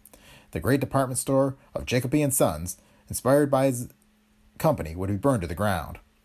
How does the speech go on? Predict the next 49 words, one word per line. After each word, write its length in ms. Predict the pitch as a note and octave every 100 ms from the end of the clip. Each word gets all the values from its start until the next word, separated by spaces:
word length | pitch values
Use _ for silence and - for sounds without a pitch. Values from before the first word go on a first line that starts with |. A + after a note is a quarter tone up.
| _
Though 100 | -
Slater 340 | F2+ - F#3+ C3
would 140 | F2
not 220 | F#2+ B2+
state 180 | - C#3
the 80 | C3+
amount 220 | B2+ C3
of 40 | A#2+
the 40 |
policy, 320 | B2+ C3 E3
he 80 | A#2
believed 260 | G2 D#3 C#3+
that 60 |
the 40 | -
store 200 | C#3 B2+
is 100 | -
covered 200 | D3 G2+
by 160 | F2+
a 40 | G#2+
ten 220 | - D3
million 240 | B2 A#2+
dollar 200 | A#2+ C3
premium. 560 | A#2 C#3 A#2 E2+ A#1 - _ _ - - - - _
Slater 300 | - G2+ G2+
bluntly 380 | F2 G#2 D#3+ D#3+
refused 360 | D3 C3+ D#3 C#3+
to 80 |
accede 340 | A#2+ - D#3 D3
to 60 |
the 60 | G#2+
criminal's 340 | - D3+ C#3+
demand 360 | C3 C#3+ D3+ C3+
and 80 | F2+
sought 240 | A#2+ B2
police 220 | - B2
protection. 600 | - A#2 A2 - - - -
The 80 | -
threat 260 | C3+ C#3+
was 140 | - G2+
then 320 | A#2+ B2 C3
made 140 | C3
that 80 | C#3
the 40 |
store 200 | C3 C#3
would 100 | C3
be 60 | B2+
destroyed 380 | A2+ - B2+ B2+
this 140 | A2
evening. 400 | G#2 E2 C2 D2+